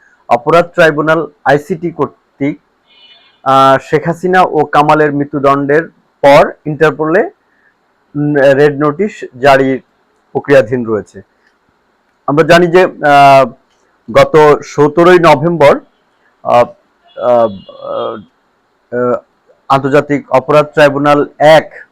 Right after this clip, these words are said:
আহ, সাবেক প্রধানমন্ত্রী শেখ হাসিনা, আহ, এবং, আহ, সাবেক স্বরাষ্ট্রমন্ত্রী আসাদুজ্জামান খান কামাল এবং, আহ, তৎকালীন,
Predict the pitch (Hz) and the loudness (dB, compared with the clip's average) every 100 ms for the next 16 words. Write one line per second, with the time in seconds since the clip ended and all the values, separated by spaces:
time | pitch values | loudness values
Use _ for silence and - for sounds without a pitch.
0 | _ _ _ _ _ _ _ _ 117 117 | _ _ _ _ _ _ _ _ -6 -4
1 | 117 101 107 - 113 120 123 127 135 131 | -4 -8 -18 -8 -8 -8 -8 -6 -6 -8
2 | 131 - 131 - 123 139 151 247 _ _ | -12 -6 -6 -4 -8 -8 -8 -10 _ _
3 | _ _ _ _ _ 110 120 117 - 120 | _ _ _ _ _ -4 -2 -2 -6 -6
4 | 123 120 117 113 113 - 107 117 - 127 | -6 -6 -6 -6 -6 -6 -8 -8 -4 -2
5 | 113 - 131 123 113 120 120 113 123 98 | -2 -4 0 0 0 -4 -8 -6 -4 -4
6 | 139 127 131 131 127 139 127 120 123 120 | -6 -6 -6 -6 -8 -12 -4 -4 0 -2
7 | 226 _ _ _ _ _ _ - 151 190 | -4 _ _ _ _ _ _ -4 -2 -2
8 | 165 - 139 135 131 143 135 - 143 139 | -4 -2 0 2 2 0 -2 -2 0 0
9 | 131 | -4